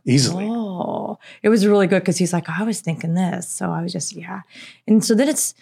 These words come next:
Speaker 2: 'cause there's a, there's a sweet spot. You know, how big do you want this to get? And that's, that's something only you can decide. How many employees you wanna take on, because that, that's a whole nother,
Speaker 1: Yeah.
Speaker 2: um,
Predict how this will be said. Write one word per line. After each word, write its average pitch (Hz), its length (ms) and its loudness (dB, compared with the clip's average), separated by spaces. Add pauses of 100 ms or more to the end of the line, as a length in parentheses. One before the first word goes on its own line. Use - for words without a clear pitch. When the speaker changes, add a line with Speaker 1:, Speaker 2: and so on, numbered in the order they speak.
(160)
Speaker 2:
'cause 233 120 4
there's 277 140 4
a, 294 160 0
there's 262 160 4
a 254 40 2
sweet 415 320 2
spot. - 360 -6 (380)
You 220 80 2
know, 220 80 6
how 254 160 4
big 285 200 4
do 226 40 6
you 233 80 6
want 208 180 4
this 180 160 2
to 170 60 2
get? 156 300 -4 (640)
And 185 320 2
that's, 233 320 0 (480)
that's - 720 -2
something 190 560 2 (360)
only 196 240 4
you 196 140 6
can 190 140 2
decide. - 420 0
How 170 140 2
many 220 140 6
employees 185 380 4
you 170 120 2
wanna 170 120 2
take 160 220 -2
on, 180 300 4
because 170 240 0
that, 180 220 0 (600)
that's - 160 0
a 196 40 4
whole 190 320 4
nother, 180 520 4
Speaker 1:
Yeah. 151 180 -10 (180)
Speaker 2:
um, 160 520 0